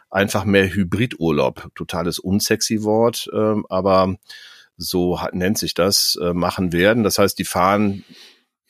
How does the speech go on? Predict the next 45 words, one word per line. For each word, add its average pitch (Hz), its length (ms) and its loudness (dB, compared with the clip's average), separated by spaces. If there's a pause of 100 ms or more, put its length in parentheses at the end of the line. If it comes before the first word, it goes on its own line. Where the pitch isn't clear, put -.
(120)
zum 92 180 -2
Skifahren 90 440 0
vielleicht - 240 -2
für 90 120 0
eine 82 120 0
Woche 85 220 0
hin, 123 200 0
aber 110 180 2
die 98 100 -2
fahren 107 280 0
nicht 101 120 -4
mehr 98 80 -2
die 90 100 -4
ganze 92 220 -2
Zeit 82 160 -2
Ski, 78 380 -2
eben 78 160 -4
weil 80 100 -2
die 78 80 -4
Liftkarten - 540 -6
zu - 120 -12
teuer 98 340 2
sind, 113 220 0
sondern 85 240 0
gehen 85 140 -2
noch 76 160 -4
wandern, 92 380 2
machen 76 240 -4
vielleicht 82 200 -6
noch 82 120 -4
Langlauf, 92 680 2 (760)
ein 87 60 -6
bisschen 85 420 0
Schneeschuhwandern 85 960 0
et 62 100 -4
cetera. 87 520 2
Und 80 160 -2
die - 120 -4
Orte 98 320 2
stellen 95 320 2
sich 90 160 -6
immer 92 200 -2
mehr 90 200 0
darauf 87 380 -2
ein, 104 360 2